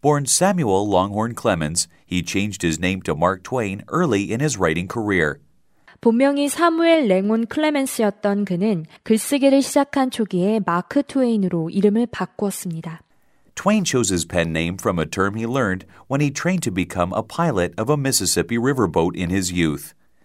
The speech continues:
Speaker 2: 트웨인은 청년 시절 미시시피에서 기선회수로 안내인이 되려고 훈련받을 때 알게 된 용어에서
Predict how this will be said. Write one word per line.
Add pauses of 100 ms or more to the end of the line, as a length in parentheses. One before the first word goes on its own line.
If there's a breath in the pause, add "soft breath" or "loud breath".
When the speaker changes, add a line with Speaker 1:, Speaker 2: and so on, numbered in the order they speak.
(100)
Speaker 2:
트웨인은
청년
시절
미시시피에서
기선회수로
안내인이
되려고
훈련받을
때
알게
된
용어에서